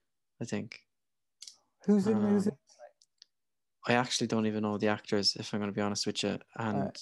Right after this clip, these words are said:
Speaker 1: it's, there's, it's not an, uh, it's not, there's no famous actor in it or anything. Like, there's one guy that's, that's kind of in a few things, but he's not well known. Um, like, I think even one of the actors, like, it's, it's three stages of a guy's life,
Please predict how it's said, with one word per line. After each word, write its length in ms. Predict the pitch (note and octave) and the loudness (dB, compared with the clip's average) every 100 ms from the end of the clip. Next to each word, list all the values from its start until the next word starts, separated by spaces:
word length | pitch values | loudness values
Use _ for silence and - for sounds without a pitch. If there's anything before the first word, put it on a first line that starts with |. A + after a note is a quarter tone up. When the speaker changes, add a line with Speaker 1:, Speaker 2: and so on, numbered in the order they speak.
| - _ _ - | -20 _ _ -2
Speaker 1:
it's, 220 | A#2 - | 0 2
there's, 200 | C3 B2 | 2 4
it's 280 | C3+ B2+ - | 4 2 4
not 160 | B2+ B2 | 4 6
an, 220 | A#2+ A#2 | 4 2
uh, 180 | - A2 | 2 0
it's 200 | A2 - | 0 0
not, 240 | B2 A2 | 0 0
there's 160 | - A#2 | -2 0
no 100 | A#2 | -2
famous 480 | - A#2 A2+ A2 A2+ | 0 2 2 2 0
actor 420 | A2 - G#2 G2 | -2 0 0 0
in 200 | A#2 G#2 | -2 -2
it 140 | G2+ - | -2 -2
or 80 | A2 | 0
anything. 380 | G#2 G2 G2 G2 - - - - | 0 0 -2 -4 -12 -20 -10 0
Like, 100 | A3+ | 4
there's 160 | A#2+ A2+ | 4 2
one 220 | A#2 A2+ | 0 4
guy 140 | A2 | 6
that's, 180 | G2+ F#2 - | 4 2 0
that's 240 | G#2 - - _ | 0 0 -4 _
kind 400 | - G#2+ G#2+ G2+ | -2 0 2 2
of 220 | G2 F#2+ - _ _ _ _ _ - | 0 -2 -14 _ _ _ _ _ -4
in 140 | G#2+ | -2
a 40 | G2 | -2
few 260 | - G2+ | 0 -2
things, 340 | - G2 F#2 F#2 | -2 -4 -4 -4
but 160 | G2 | -2
he's 140 | G2 G#2+ | -2 -2
not 200 | F#2 - | -4 -4
well 360 | G2+ G2+ G2 | 0 0 0
known. 380 | G2 G2 F#2+ - _ _ _ - _ - | -2 -2 -4 -8 _ _ _ -20 _ -4
Um, 360 | G#2 G2 G2 - - - | -2 -2 -4 -12 -14 -4
like, 140 | A2 | 0
I 80 | G#2+ | 2
think 200 | A2+ A#2 - | 2 -2 0
even 460 | A2+ A#2 A2 G#2+ | 0 0 0 -2
one 140 | G#2 A2 | -2 0
of 60 | |
the 100 | G#2+ | 0
actors, 400 | G#2 G2+ - - | 0 -2 -4 0
like, 120 | A#2 A2+ | 0 0
it's, 200 | - - | 0 -2
it's 220 | D3 - | -2 -4
three 280 | - B2+ B2+ | -2 0 0
stages 520 | - A2+ A2+ A2+ G#2 | 2 2 2 0 -4
of 100 | G2 | -6
a 40 | |
guy's 380 | - G#2 G2+ - | 0 2 2 2
life, 240 | G2 - | 0 -2